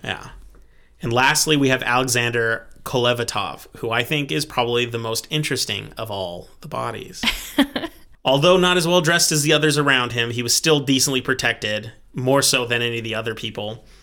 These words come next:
Speaker 1: And the only thing he was really missing was shoes. He was also the only one of the four to not have such a traumatic injury to his body. In fact, the autopsy and findings of his body are left largely unaddressed and undiscussed.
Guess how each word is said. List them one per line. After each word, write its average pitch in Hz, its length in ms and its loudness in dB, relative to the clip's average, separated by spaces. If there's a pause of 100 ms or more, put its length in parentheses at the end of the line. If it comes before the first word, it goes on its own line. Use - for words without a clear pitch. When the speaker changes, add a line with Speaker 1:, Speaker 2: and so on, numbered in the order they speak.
(280)
Speaker 1:
And 135 400 0
the 131 160 2
only 151 180 6
thing 143 200 0
he 127 100 -2
was 120 160 0
really 120 240 0
missing 107 400 -4
was 101 100 -6
shoes. 113 600 -6 (580)
He 180 100 2
was 160 140 4
also 220 260 4
the 240 80 4
only 214 220 4
one 190 260 6
of 196 120 0
the 214 60 0
four 151 300 2
to 151 180 -2
not 143 280 2
have 220 180 -4
such - 240 0
a 160 60 -6
traumatic 131 440 -2
injury 135 280 0
to 131 120 -4
his 120 120 0
body. 131 360 -4
In 170 260 -2
fact, 196 600 -4 (300)
the 156 160 -2
autopsy 180 640 0
and 151 100 -2
findings 151 460 2
of 131 80 -2
his 127 160 2
body 123 340 2
are 127 120 2
left 120 260 -2
largely 131 720 -2
unaddressed 127 680 -2
and 113 200 -12
undiscussed. 107 920 -6